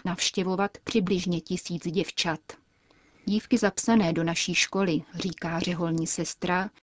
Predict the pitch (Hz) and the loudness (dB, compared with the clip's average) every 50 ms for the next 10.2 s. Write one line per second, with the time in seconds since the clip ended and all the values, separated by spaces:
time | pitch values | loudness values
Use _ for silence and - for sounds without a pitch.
0 | _ _ _ - - 196 196 - - 240 226 226 - 214 208 208 208 202 202 - | _ _ _ -6 -4 -2 -2 2 2 2 2 4 4 4 6 6 6 4 2 -2
1 | - - - - - 214 202 - - 175 165 160 165 165 - - 170 165 160 - | -4 -4 -2 0 2 2 2 2 0 0 0 2 0 0 -2 0 0 0 0 0
2 | - - 170 160 185 170 160 180 175 185 190 185 180 180 180 185 196 208 - - | -2 -2 -2 -2 0 0 0 2 2 2 4 4 4 4 4 4 4 4 4 2
3 | 208 - 202 - - 208 185 180 180 180 180 160 185 175 - 175 185 185 175 180 | -2 -2 -2 0 2 2 2 2 2 2 2 0 0 0 0 0 2 0 0 0
4 | - - 180 - - - 175 160 170 165 156 - - - 175 175 175 180 180 175 | -2 -4 -4 -6 -4 -4 -2 -2 -2 -4 -4 -6 -4 -2 0 2 4 4 4 4
5 | 175 170 160 160 170 165 - - _ _ _ _ - - - _ - 190 180 - | 4 4 4 2 0 -2 -6 -8 _ _ _ _ -20 -20 -6 _ 2 4 4 4
6 | - 202 180 - 185 175 170 170 165 - - 165 175 - - - 180 170 160 170 | 2 2 2 2 2 2 2 0 0 0 0 0 0 -2 -2 0 2 2 2 2
7 | - - - 165 160 175 170 156 180 - - - - 190 185 190 185 - 180 170 | 0 -2 -2 -2 -2 -4 0 0 0 2 2 0 0 2 2 2 2 0 0 0
8 | 196 196 214 - - - 214 208 202 196 196 - 175 170 165 160 - - 175 160 | 2 2 0 0 2 2 2 4 4 2 0 0 0 0 0 0 0 -2 -2 -2
9 | - - 156 160 180 - - - 160 - 165 165 - - - 185 175 180 175 175 | -2 -2 0 0 0 0 0 -2 -4 -4 -4 -4 -4 -2 0 2 2 4 4 4
10 | 170 160 170 180 | 2 2 0 -2